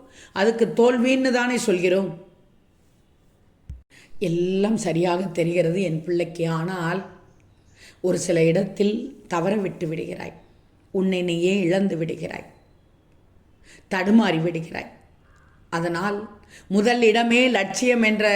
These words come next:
யோசனையை தோளில் தூக்கி சுமந்து தெரியாமல் காரியம் மாற்றினால் அப்போது அதுவாகவே தேடி வரும். காரியத்தை செய், கச்சிதமாக செய். அந்த நேரத்தில் அந்த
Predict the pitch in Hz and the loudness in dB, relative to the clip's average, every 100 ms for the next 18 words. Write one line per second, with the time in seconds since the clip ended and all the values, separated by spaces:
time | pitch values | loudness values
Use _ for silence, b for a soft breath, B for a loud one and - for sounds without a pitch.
0 | 196 180 - - 165 202 247 247 226 214 | 2 -2 -8 -10 2 4 4 2 2 4
1 | 190 165 226 233 233 208 - - 240 247 | 4 4 4 4 4 0 -4 0 2 2
2 | 233 214 - 208 233 233 220 202 - 208 | 2 -2 0 0 2 2 2 2 2 0
3 | 208 226 240 254 277 - - _ _ b | 0 0 0 -2 -10 -18 -20 _ _ b
4 | b b 185 190 226 233 226 220 220 220 | b b -4 -2 2 2 2 0 0 2
5 | 226 226 247 254 269 - - - 202 208 | 2 2 0 -2 -6 -10 -16 -6 -4 0
6 | 220 226 233 196 226 226 220 214 233 233 | 2 4 2 2 2 2 2 4 4 4
7 | 226 220 214 196 175 160 214 226 233 196 | 4 4 4 4 2 -2 -2 2 2 2
8 | - 180 - 185 175 - 202 202 247 202 | 0 -2 0 -2 -2 -4 -4 -2 0 0
9 | 185 185 196 180 185 170 - - - - | 0 -4 -4 -4 -4 -4 -6 -20 -20 -20
10 | - B B B B - 190 214 208 175 | -20 B B B B -4 2 4 4 2
11 | 175 190 151 - 185 196 175 196 | 2 2 2 0 0 0 0 2